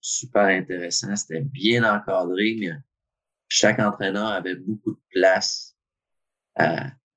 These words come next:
à mettre ses épices à lui puis, euh, puis sa façon de fonctionner. Fait que j'ai, j'ai vraiment adoré le concept puis j'ai,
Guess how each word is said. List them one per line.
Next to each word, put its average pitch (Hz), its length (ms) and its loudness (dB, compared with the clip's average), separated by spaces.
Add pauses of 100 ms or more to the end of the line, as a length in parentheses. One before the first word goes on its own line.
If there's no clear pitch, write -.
à 85 80 0
mettre 98 200 0
ses 92 280 2
épices 98 340 -2
à 85 80 0
lui 87 280 -6
puis, - 360 -8
euh, 127 160 -12 (120)
puis - 120 -10
sa - 180 -2
façon 90 440 -4
de 90 60 -12
fonctionner. 87 720 -8 (640)
Fait 87 120 6
que - 60 6
j'ai, 85 280 2
j'ai 90 160 0
vraiment 92 260 2
adoré 101 480 0
le 104 140 -2
concept 98 560 -4
puis 117 100 -10
j'ai, - 320 -6